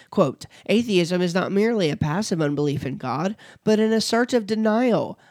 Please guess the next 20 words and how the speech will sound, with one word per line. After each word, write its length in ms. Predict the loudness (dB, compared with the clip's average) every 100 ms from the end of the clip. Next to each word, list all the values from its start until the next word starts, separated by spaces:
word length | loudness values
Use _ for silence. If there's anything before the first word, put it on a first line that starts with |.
| -12
of 140 | -6
the 80 | -2
major 380 | 0 0 0 -2
claims 480 | 0 0 0 0 -4
of 120 | -2
all 340 | 0 0 -2
varieties 920 | -2 0 0 0 -2 -2 -6 -6 -10 -14 _ _
of 340 | -4 -2 -2 -6
theism. 640 | -6 -6 -6 -10 -14 -18 _ -20 -8
Atheism 540 | 0 0 4 2 2 0
contradicts 600 | 0 0 0 -2 -2 -2
belief 360 | 0 2 2
in 100 | -2
God 300 | -2 -4 -6 -12 -6
with 160 | -2 0
a 140 | 2 0
positive 600 | 0 0 0 0 0 0
affirmation 600 | 0 0 0 0 0 -2
of 160 | -2 0
matter 500 | 0 2 0 -6